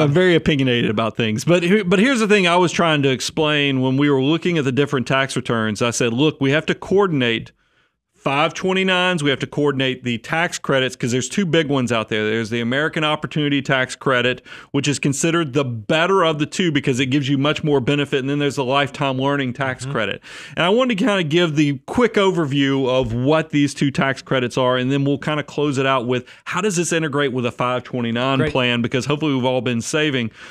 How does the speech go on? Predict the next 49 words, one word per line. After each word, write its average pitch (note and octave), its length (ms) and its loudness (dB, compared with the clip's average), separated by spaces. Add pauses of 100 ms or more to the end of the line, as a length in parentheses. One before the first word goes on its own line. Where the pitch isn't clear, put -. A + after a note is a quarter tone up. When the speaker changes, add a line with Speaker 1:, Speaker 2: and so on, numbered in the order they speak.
(180)
Speaker 2:
So E3 280 2 (180)
these B3 200 0
American A3+ 480 0
Opportunity F3 500 0
Tax D3+ 260 0
Credits C3 280 -2
are C3+ 120 0
very D#3+ 640 0
powerful, C3+ 420 0
because A#2+ 300 -2
here's G3+ 220 0
the F3+ 100 0
maximum D#3 560 0
benefit. C#3 540 0 (320)
You G3+ 240 0
can, G#3 220 0
on D#3+ 240 0
the D3+ 60 2
American G#3+ 360 0
Opportunity F3 520 0
Tax D3+ 320 0
Credit, C#3 120 -2 (160)
you D#3+ 160 -6
can E3+ 100 -2
get D3+ 120 2
a B2+ 80 2
twenty-five F#3 1040 0
hundred E3+ 260 -2
dollar D3 320 2
benefit C#3+ 440 -2
on B2+ 160 0
four E3+ 320 2
thousand C#3 400 0
dollars B2 320 2
of A2+ 100 0
expenses. A#2 540 -2
And A2+ 100 0
the B2 60 0
reason F#3 340 0
it D3 80 0
works D#3 300 0
out, D3 260 0
that C3+ 160 0
math C3+ 340 -2
works C3+ 260 0
that B2 140 2
way, B2 220 0
is A#2 120 -4
that B2+ 180 -2